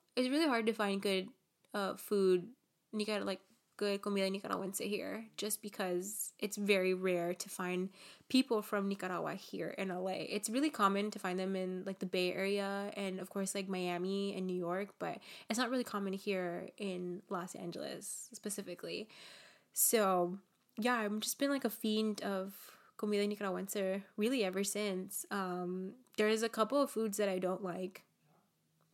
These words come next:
That's just, that just, yeah, it just, what can I say, you know? Um, one of them being, um, oronga, which is a blood sausage. I don't like that.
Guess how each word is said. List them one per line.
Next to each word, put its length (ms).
That's 300
just, 360
that 180
just, 220
yeah, 240
it 240
just, 140
what 160
can 140
I 80
say, 220
you 140
know? 220
Um, 320
one 160
of 60
them 140
being, 380
um, 460
oronga, 560
which 220
is 320
a 60
blood 260
sausage. 580
I 120
don't 340
like 220
that. 280